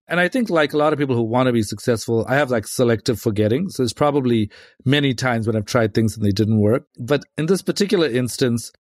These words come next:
I faxed it over and I was like, "Well, if it works, it works. That'll be great." He got it, walked it over, called me and said, "Guess what? Congratulations, you just won the scholarship. It's the first time."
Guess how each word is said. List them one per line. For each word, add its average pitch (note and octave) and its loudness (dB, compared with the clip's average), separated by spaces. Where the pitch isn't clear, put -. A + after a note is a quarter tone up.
I C3 0
faxed C#3 -2
it D#3 -2
over B2 2
and B2+ 0
I - 0
was A#2+ -2
like, B2 -2
"Well, G#3+ 0
if A#2+ -2
it C#3 2
works, C3+ 2
it D3 -2
works. E3+ -2
That'll A#2+ 0
be A#2+ -2
great." E3 0
He C#3 0
got B2+ 2
it, F3+ -4
walked B2+ 0
it C3+ 0
over, D#3 2
called D3 0
me C#3+ -2
and C3 -2
said, C3 -2
"Guess C#3 0
what? E3+ 2
Congratulations, A#2+ 0
you - -18
just - -4
won A#2 2
the A2+ -4
scholarship. C3+ 0
It's - -12
the A2+ -4
first A#2 -2
time." D3 -2